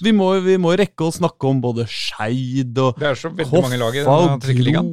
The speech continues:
Speaker 1: Grorud og Røa og, eh, Vålerenga damer også. <laughs> Og, og alt mulig.
Speaker 2: Ja, og ikke minst Lyn.
Speaker 1: Og ikke minst Lyn.
Speaker 2: Men,
Speaker 1: Lyn,
Speaker 2: eh,
Speaker 1: Lynerne må få noe også.
Speaker 2: vi skulle jo da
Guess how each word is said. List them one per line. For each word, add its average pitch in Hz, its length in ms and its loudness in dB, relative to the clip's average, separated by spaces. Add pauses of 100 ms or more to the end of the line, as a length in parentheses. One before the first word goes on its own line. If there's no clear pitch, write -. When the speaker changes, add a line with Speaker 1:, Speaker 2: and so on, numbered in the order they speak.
Speaker 1:
Grorud 175 560 -2
og 170 320 -2
Røa 175 960 2 (180)
og, 180 540 -6 (180)
eh, 151 380 -4
Vålerenga 180 360 -2
damer 165 600 -2 (100)
også. 139 400 -2 (160)
<laughs> 156 680 0 (160)
Og, 202 140 -2 (240)
og - 0 -
alt 208 180 2
mulig. 233 380 2 (640)
Speaker 2:
Ja, 190 160 2
og 294 160 -12
ikke 165 160 -8
minst 170 160 -8
Lyn. 113 320 -4 (460)
Speaker 1:
Og 262 100 -2
ikke 285 100 -2
minst 262 300 0
Lyn. 120 320 0 (1500)
Speaker 2:
Men, 185 300 2
Speaker 1:
Lyn, - 20 0
Speaker 2:
eh, 185 140 4 (180)
Speaker 1:
Lynerne 131 240 2
må 208 160 -2
få 180 80 -4
noe 165 160 -4
også. 160 140 0
Speaker 2:
vi 165 100 4
skulle 175 220 0
jo - 20 4
da 170 60 6